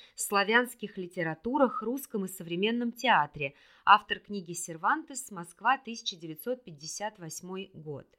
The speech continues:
Конец сноски. Веками складывалась традиция оправдывать буквально все действия лиц выдающихся, а их обвинителей выставлять губителями таланта и гения.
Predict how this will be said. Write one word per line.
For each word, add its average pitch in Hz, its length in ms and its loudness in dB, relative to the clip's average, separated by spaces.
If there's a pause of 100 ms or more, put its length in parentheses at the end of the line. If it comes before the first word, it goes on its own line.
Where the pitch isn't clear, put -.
(680)
Конец 180 400 -4 (120)
сноски. 156 500 -14 (1500)
Веками 254 480 8
складывалась 233 800 4
традиция 202 800 0
оправдывать 226 680 6
буквально 214 500 0
все 214 380 4
действия 202 640 2
лиц 196 260 -4
выдающихся, 165 1000 -2 (360)
а 190 120 10
их 240 200 4
обвинителей 220 680 2
выставлять 202 640 2
губителями 196 560 -4
таланта 180 480 4
и 254 100 -4
гения. 147 640 -6